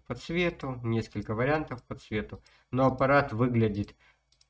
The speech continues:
практически как, э, смартфоны за десять-двенадцать тысяч, хотя стоит едва ли больше пяти тысяч. Разница с этой Motorola феноменальная. Этот смартфон две тысячи девятнадцатого года, а этот смартфон как двадцать второго, двадцать третьего года.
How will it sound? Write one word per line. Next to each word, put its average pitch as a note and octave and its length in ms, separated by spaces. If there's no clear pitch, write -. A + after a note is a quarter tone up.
практически B2 680
как, A#2 280
э, G#2 400
смартфоны A#2 460
за G#2 140
десять-двенадцать G2+ 880
тысяч, - 260
хотя A#2+ 300
стоит B2+ 340
едва A2 300
ли G#2+ 100
больше A2 340
пяти - 300
тысяч. - 540
Разница C3+ 480
с - 100
этой C#3 220
Motorola C3 580
феноменальная. A#2 720
Этот A2+ 160
смартфон A#2 400
две A2+ 80
тысячи A#2 300
девятнадцатого B2+ 720
года, G#2 160
а A#2 60
этот A#2 180
смартфон A#2 420
как F#2+ 220
двадцать A2 380
второго, A2+ 360
двадцать G#2 320
третьего A2+ 400
года. G2+ 380